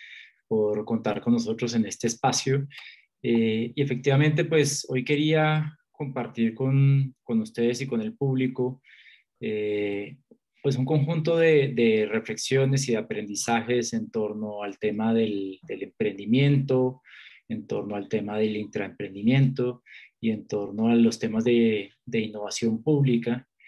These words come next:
eh, de forma tal que, eh, podamos explorar este, este mundo, eh,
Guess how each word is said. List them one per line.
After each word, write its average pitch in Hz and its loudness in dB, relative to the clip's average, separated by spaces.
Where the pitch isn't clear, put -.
eh, 208 -6
de 120 0
forma 117 0
tal 131 0
que, 139 4
eh, 113 -4
podamos 117 0
explorar 131 2
este, 143 4
este 127 -10
mundo, 139 4
eh, 107 -8